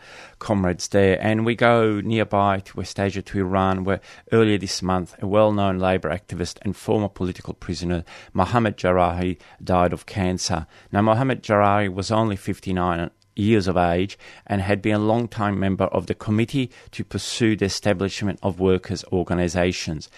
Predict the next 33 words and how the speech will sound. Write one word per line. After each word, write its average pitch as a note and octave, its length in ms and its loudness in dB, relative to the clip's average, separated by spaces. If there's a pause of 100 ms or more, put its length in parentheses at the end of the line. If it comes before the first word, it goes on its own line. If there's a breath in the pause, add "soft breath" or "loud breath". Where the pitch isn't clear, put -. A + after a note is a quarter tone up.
(180 loud breath)
an G2+ 140 0
independent G#2+ 600 0
labour F#2+ 320 2
organisation F2+ 600 -2
campaigning G2 720 -2 (240 loud breath)
for - 160 -6
the A2+ 80 2
establishment C3 680 -2
of G2+ 120 -2
an A2+ 80 0
independent F#2+ 580 -2
worker F#2+ 460 2
organisation E2+ 680 -4
in E2+ 120 -2
Iran. E2+ 440 2 (460 loud breath)
Mohammed A#2 380 2
died G2 340 2 (120)
due G2+ 200 0
to - 160 -4
a F#2+ 40 2
wide G#2 340 4
range F#2+ 220 2
of - 120 -14
complications F#2 680 -6
from F#2+ 200 -4
lack G#2+ 220 0
of - 160 -4
proper C#3+ 260 -2
treatment F2 540 -2 (320 loud breath)
during G2 400 4
his F2 260 -6
five-year-long F2 1040 0
imprisonment. F2 720 -4